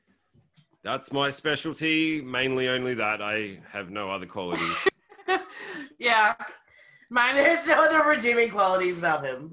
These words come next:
Speaker 3: <laughs> clearly.
Speaker 2: You have good hair. And I'm a
Speaker 1: Oh, thank you.
Speaker 2: hairdresser,
Speaker 1: I
Speaker 2: so
Speaker 1: did it today for you just because I, I actually put some shit in it. That's why I,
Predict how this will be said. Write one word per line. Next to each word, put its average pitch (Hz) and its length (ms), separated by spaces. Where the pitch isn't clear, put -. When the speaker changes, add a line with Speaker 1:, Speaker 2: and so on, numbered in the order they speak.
Speaker 3:
<laughs> - 120
clearly. 190 560
Speaker 2:
You 247 120
have 359 140
good 339 180
hair. 302 280
And 196 100
I'm 262 200
a 240 200
Speaker 1:
Oh, 135 40
thank 208 240
you. 180 100
Speaker 2:
hairdresser, - 0
Speaker 1:
I 160 120
Speaker 2:
so 175 80
Speaker 1:
did 269 40
it 269 120
today 226 280
for 185 140
you 165 320
just 151 240
because 175 280
I, 170 340
I 151 100
actually 165 200
put 190 180
some 165 120
shit 185 220
in 165 120
it. 117 120
That's 151 180
why 185 200
I, 165 160